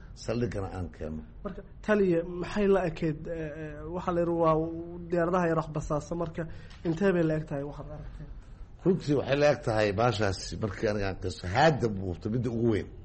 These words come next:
Speaker 2: Mhm.
Speaker 1: ayaa lagu qiyaasi karaa.
Speaker 2: Waan gartay. Marka wax waxyaalaha may geysatay, ma wax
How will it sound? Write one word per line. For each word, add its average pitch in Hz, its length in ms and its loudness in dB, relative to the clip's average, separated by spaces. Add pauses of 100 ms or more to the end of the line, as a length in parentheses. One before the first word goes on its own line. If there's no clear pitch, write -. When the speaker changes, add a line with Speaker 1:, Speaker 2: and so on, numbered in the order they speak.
(320)
Speaker 2:
Mhm. 156 340 -2 (280)
Speaker 1:
ayaa 123 180 6
lagu 135 160 4
qiyaasi 117 320 4
karaa. 76 240 -6 (100)
Speaker 2:
Waan 143 200 -8
gartay. 131 320 -12 (840)
Marka 185 220 -10 (100)
wax 208 140 -4
waxyaalaha 175 420 -6
may 170 140 -2
geysatay, 151 480 -8
ma 156 140 -6
wax 165 220 -8